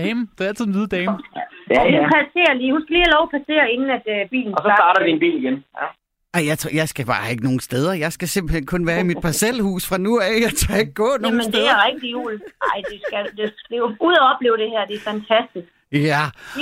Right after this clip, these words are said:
Speaker 3: vi har tit snakket om, at, at når man ser Game of Thrones, alle de der vanvittige historier og alle de her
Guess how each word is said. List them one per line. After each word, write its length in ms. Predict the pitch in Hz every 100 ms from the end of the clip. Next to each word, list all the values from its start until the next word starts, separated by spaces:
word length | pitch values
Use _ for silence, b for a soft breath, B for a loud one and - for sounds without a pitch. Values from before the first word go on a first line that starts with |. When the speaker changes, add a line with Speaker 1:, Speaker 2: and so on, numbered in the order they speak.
| 294
Speaker 3:
vi 40 | 311
har 80 | 330 -
tit 120 | 339 -
snakket 280 | 247 269 262 233
om, 60 | 226
at, 60 | 214 -
at 80 | 214 _ 214
når 80 | 214
man 80 | 214 214
ser 100 | 220 214
Game 160 | 220 254
of 60 | 254
Thrones, 280 | 208 214 220 208
alle 120 | 214
de 40 | 220
der 60 | 214 202
vanvittige 360 | 220 240 214 214
historier 400 | - 233 214 196
og 60 | 190
alle 120 | 214 226
de 60 |
her 80 | 214